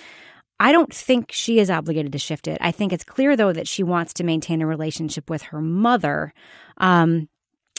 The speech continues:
which I think is what adds complications. I do think that there's, you know, <laughs> it's, there's, there's a whole other fraught set of, you know, issues there. But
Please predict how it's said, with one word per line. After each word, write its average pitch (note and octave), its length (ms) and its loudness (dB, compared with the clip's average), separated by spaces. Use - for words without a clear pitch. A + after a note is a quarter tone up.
which G3+ 240 0
I F3 120 0
think G3 220 -2
is E3+ 120 -4
what E3+ 100 0
adds D#3+ 240 -2
complications. D#3 800 -4
I D3+ 40 -4
do D#3+ 140 -2
think D#3+ 200 -2
that D#3 120 -6
there's, D3+ 500 -8
you E3 100 -6
know, D#3 260 -6
<laughs> - 380 -6
it's, - 220 -6
there's, F#3 260 0
there's F3+ 260 -4
a F#3+ 40 -4
whole G3 160 2
other D#3+ 260 -4
fraught D#3 480 -2
set E3 200 -4
of, D#3+ 340 -10
you F3 100 -4
know, D3+ 260 -6
issues E3 540 -4
there. D#3+ 400 -2
But F3 240 0